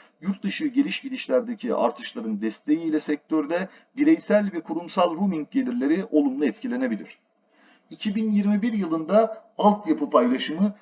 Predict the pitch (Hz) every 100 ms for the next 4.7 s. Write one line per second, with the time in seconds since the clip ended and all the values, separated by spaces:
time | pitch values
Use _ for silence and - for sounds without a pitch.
0 | _ 185 151 165 165 - 202 - 175 196
1 | - 147 147 135 117 117 120 120 113 104
2 | 107 131 127 160 202 - 160 156 190 -
3 | 151 - 139 147 185 185 143 190 170 135
4 | 123 107 101 107 101 165